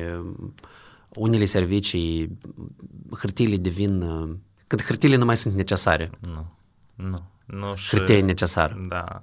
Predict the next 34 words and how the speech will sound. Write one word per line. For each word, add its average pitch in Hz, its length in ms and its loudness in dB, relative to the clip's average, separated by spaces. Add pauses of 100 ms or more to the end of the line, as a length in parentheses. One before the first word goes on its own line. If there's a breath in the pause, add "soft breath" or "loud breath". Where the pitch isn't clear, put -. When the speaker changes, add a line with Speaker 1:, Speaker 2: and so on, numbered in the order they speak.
Speaker 2:
deci 92 300 -6 (520 loud breath)
eu 117 300 4
am, 107 280 2
uh, 87 300 -2 (100)
plus 98 220 -8
minus 95 400 -6
o 87 60 -12
sută 92 300 -12
de - 80 -12
contraagenți, 82 680 -6
asta, 82 220 -10
oameni 82 300 -6
care 80 220 -10
eu 80 160 -8
lucrez, 92 340 -6
companii 82 380 -10
Speaker 1:
Mhm. 98 100 -2
Speaker 2:
diferite. 98 340 -2
Și - 140 -8
Speaker 1:
Parteneri. 98 640 4
Speaker 2:
numai, 87 200 -2
da, 87 300 0
și - 160 -10
numai, 113 680 -6
îmi - 160 -14
se - 140 -12
pare 98 220 -6
că, 95 280 -12 (120)
hai 87 200 -12
să 78 60 -12
spun - 280 -12
eu 78 60 -12
așa, 76 320 -12
din 76 220 -16